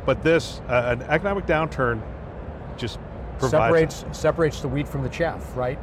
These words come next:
Speaker 2: And there were a number of companies, as you mentioned, that got a lot of money very, very quickly and spent a lot of money very, very quickly. And this need to now focus and double down on what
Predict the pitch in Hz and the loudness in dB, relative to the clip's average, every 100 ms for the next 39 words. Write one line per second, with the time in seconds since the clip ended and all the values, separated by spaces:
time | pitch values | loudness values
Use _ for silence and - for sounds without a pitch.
0 | 156 143 135 135 131 131 - - - - | -6 -4 -4 -4 -6 -8 -10 -12 -12 -12
1 | - 143 170 160 147 135 139 165 165 - | -4 2 2 4 2 2 0 2 2 0
2 | 139 131 147 135 127 123 107 131 120 143 | -2 -2 -4 -4 -4 -6 -6 -8 -6 -4
3 | 170 185 - 127 113 123 117 131 127 123 | -4 -4 -6 -6 -4 -6 -4 -2 -2 -4
4 | - - - 127 120 131 151 135 135 131 | -8 -12 -8 -6 -2 2 2 0 -2 -4
5 | 131 110 127 131 131 127 123 127 - 131 | -4 -4 -2 -2 -2 -4 -4 -6 -4 -4
6 | 123 117 113 - - - - - - 139 | -4 -6 -10 -10 -10 -10 -10 -10 -4 -2
7 | 135 135 131 123 - - 156 170 156 131 | 0 0 -4 -8 -10 -2 0 2 2 0
8 | 120 117 123 120 113 120 120 110 117 113 | -2 -4 -4 -4 -4 -4 -4 -4 -4 -4
9 | - 123 - 123 120 - - - - - | -6 -8 -6 -6 -6 -10 -10 -10 -10 -8
10 | 147 139 139 135 143 151 156 160 151 - | -4 -4 -4 -6 -2 -2 -2 -2 -2 -4
11 | 139 131 127 - 143 143 151 127 135 123 | -4 -2 -4 -2 -2 0 -2 -2 -4 -4
12 | 131 123 123 139 151 135 123 123 131 | -4 -4 -2 -2 -2 -4 -6 -6 -6